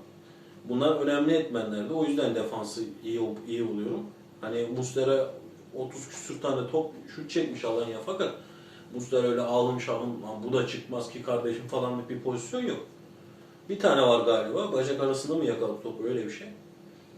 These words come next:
Onun haricinde çok da Muslera'yı zorlayamadılar. İyi pozisyonlara girmesine rağmen sonlandırma konusunda defansında iyi iş yaptığını düşünüyorum. Ee, pozisyonlar içinde Babakar'ın pozisyonunun,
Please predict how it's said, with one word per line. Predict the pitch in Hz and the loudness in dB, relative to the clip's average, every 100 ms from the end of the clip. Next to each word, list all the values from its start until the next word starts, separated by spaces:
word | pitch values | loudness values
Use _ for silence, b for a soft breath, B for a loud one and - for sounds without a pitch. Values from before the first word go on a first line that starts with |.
| 131 | -4
Onun | 135 | 2
haricinde | 147 143 147 - | 4 4 2 2
çok | 156 - | 2 2
da | 143 | 0
Muslera'yı | 139 - 139 143 147 | 0 2 2 2 4
zorlayamadılar. | 135 131 143 147 113 101 101 | 4 6 4 2 0 -4 -6
İyi | 120 131 | -4 -2
pozisyonlara | 127 117 - 120 120 117 | 0 -2 -2 0 2 2
girmesine | 113 127 131 131 156 135 | 0 0 0 -2 -4 -2
rağmen | 117 170 | -2 -2
sonlandırma | 180 - 131 135 135 135 143 143 | -6 -4 -2 -2 -2 -2 -2 -2
konusunda | 131 117 117 156 208 - B B B B B - | -4 -4 -6 -6 -8 -12 B B B B B -4
defansında | 113 139 135 151 151 | 0 2 2 0 2
iyi | 156 151 | 2 2
iş | 156 - | 0 0
yaptığını | 107 104 101 104 | -2 -2 -6 -6
düşünüyorum. | 98 101 107 - - - B B B B B B - | -8 -10 -10 -12 -14 -20 B B B B B B -6
Ee, | 131 135 135 135 135 135 135 | -2 0 2 2 2 4 2
pozisyonlar | - 170 170 - 190 190 185 | 2 2 2 2 4 6 4
içinde | 175 190 185 185 185 - - - - - | 2 -2 0 0 -2 -6 -18 -20 -10 2
Babakar'ın | 135 165 170 175 170 | 6 8 8 6 6
pozisyonunun, | 170 160 - 170 170 180 | 4 0 0 4 4 4